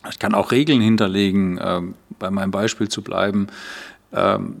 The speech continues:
wenn's jetzt eben gewisse Rabattierungen oder weiter, so weiter sind. Also ich kann mich, und das, das große Potenzial, was da drin steht und so, wo ich mich auch mit dem Thema, also wo ich mich dem Thema A I so schrittweise nähern kann,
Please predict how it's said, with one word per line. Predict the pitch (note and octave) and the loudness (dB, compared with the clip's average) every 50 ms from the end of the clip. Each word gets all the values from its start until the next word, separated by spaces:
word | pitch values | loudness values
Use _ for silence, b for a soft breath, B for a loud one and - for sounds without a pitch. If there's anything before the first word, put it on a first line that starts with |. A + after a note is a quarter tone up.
| - - - - | -14 -14 -14 -8
wenn's | - G#2+ G#2 G2+ G2+ G2 - - | -6 -4 -4 -2 0 0 2 2
jetzt | A#2+ G#2+ G2+ - - - | 2 0 0 -2 -4 -4
eben | - A#2+ A2 G#2 G#2+ G#2+ G2+ G2 G2 | -2 -2 -2 2 4 4 4 4 4
gewisse | F#2+ G2 F#2 G#2 G2 - - G2+ - | 2 0 0 0 -2 -2 -4 -2 0
Rabattierungen | G2 G2 G2 G#2 G2+ - - C#3 B2+ A#2 A2 G#2+ G#2 G2+ | -2 0 0 -2 -6 -4 0 4 4 6 6 6 4 4
oder | G2 G2 G2+ G2 | 4 2 2 2
weiter, | G2 F#2+ F#2+ F#2+ G2+ G#2+ G#2 - - - | 0 0 0 -2 -4 -4 -6 -6 -6 -6
so | A2 G#2 | -6 -4
weiter | G2 G2+ G2+ G2+ F#2+ | -4 -4 -4 -4 -4
sind. | F#2+ G2+ G2 G2 G2+ B B B B B B | -2 0 0 -2 -2 B B B B B B
Also | B - G#2+ A2 A2+ G#2+ A2 B B B B B B _ _ _ _ - | B -2 2 2 2 2 0 B B B B B B _ _ _ _ -12
ich | B2+ - | -8 -2
kann | - A2 C3+ | 0 2 4
mich, | D3+ D3 - - - D4+ - - _ _ _ _ _ | 4 2 2 -2 -8 -14 -16 -18 _ _ _ _ _
und | - A#2 G#2 | -2 0 0
das, | A2+ - - - _ _ _ | 0 -2 -4 -12 _ _ _
das | - F#2 F#2 - | -2 0 0 0
große | - - - C#3 D#3 D3+ D3+ B2+ | 0 4 6 6 8 8 6 4
Potenzial, | - - A#2+ A#2+ A#2 A2 - B2 A2+ A#2+ B2+ A#2 | 4 2 4 4 4 4 4 4 4 4 4 4
was | G#2+ G#2+ - | 2 0 0
da | - G2+ F#2 | -2 -2 -2
drin | G#2+ A2 C#3 D3 | 0 -2 -2 -2
steht | - - - G2 | -2 -2 -2 0
und | G2 G2 G2 G2 | 0 0 0 -2
so, | G#2 G#2 G2+ A2 - - - - - | -2 -4 -6 -8 -10 -16 -16 -16 -16
wo | - - A2+ A2 A2 | -14 -6 -4 -4 -2
ich | A2 - | 0 0
mich | G#2+ G#2 - F#2+ | 0 0 0 -2
auch | G2 G#2 - - | -6 -6 -2 -2
mit | G#2 G2 - | -2 0 2
dem | G#2+ G#2 G#2 | 0 0 0
Thema, | - A2 G#2+ G#2 G2+ G2 G2 F#2+ F#2+ F#2+ - - - - - - - - | 0 0 0 2 2 2 0 0 -2 -2 -4 -8 -10 -12 -14 -14 -12 -10
also | D#2+ D#2 G#2 G2 F#2 | -10 -10 -8 -8 -6
wo | G2 | -6
ich | G#2 F#2 | -2 0
mich | G#2 G2+ | 0 0
dem | G2+ - G#2+ G2+ | 2 0 -2 0
Thema | - - A2 G#2+ G#2+ G2+ | 0 2 2 4 2 2
A | - G#2 A2 G#2 - - A2+ A#2+ | 0 0 0 0 0 0 2 4
I | B2 B2+ | 4 4
so | A#2 A2+ | 4 4
schrittweise | G#2+ - - D3+ D#3 - - A#2 A2+ A2+ A2 A2 G#2+ | 2 2 0 -2 -4 -2 -2 0 0 0 0 2 2
nähern | G#2+ A#2 C3+ C3+ A#2+ A2+ | 2 2 2 2 0 2
kann, | - - G#2 G#2 G#2+ G#2 | 2 2 2 2 2 0